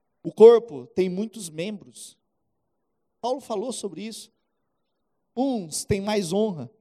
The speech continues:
outros menos honra, mas todos são importantes para o funcionamento.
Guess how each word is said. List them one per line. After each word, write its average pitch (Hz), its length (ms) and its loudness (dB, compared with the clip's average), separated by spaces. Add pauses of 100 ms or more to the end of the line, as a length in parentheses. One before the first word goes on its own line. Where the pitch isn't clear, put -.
outros 180 640 2
menos 170 420 -10
honra, 165 380 -4 (520)
mas 180 300 -10
todos 208 340 -4
são 196 220 -4
importantes 196 600 -2
para 185 220 -2
o 180 40 0
funcionamento. 170 880 -8